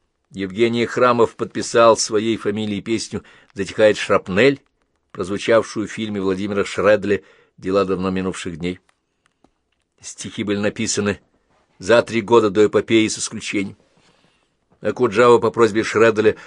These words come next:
обработал давний набросок, так и не ставший его собственной песней.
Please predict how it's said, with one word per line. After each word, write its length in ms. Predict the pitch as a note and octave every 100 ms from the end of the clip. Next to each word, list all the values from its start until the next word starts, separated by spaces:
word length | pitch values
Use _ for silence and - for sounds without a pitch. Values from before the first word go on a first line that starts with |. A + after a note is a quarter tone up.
| -
обработал 560 | G2+ G#2 A2+ A2 A2 G#2
давний 540 | F#2 A#2 A#2 A2 G#2+
набросок, 640 | A2 G#2 A#2+ A2+ F#2+ - _ - -
так 180 | F#2+ A2
и 60 |
не 80 | G2+
ставший 480 | - - A2 - G2
его 120 | F#2+
собственной 420 | - G#2 - G2
песней. 340 | F#2 F#2 -